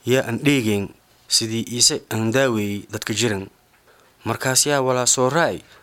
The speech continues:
dadka ka badan lix kun iyo wali la jiro. Maalintii dhan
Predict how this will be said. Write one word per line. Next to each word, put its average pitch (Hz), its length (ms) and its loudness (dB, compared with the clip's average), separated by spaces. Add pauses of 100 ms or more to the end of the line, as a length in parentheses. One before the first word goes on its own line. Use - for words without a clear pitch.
(200)
dadka - 300 -6 (180)
ka - 100 -2
badan 123 360 0 (260)
lix 127 240 0
kun 139 240 2 (560)
iyo 117 180 0
wali 120 220 2
la 110 80 4
jiro. 98 240 0 (880)
Maalintii 135 560 0
dhan 151 260 0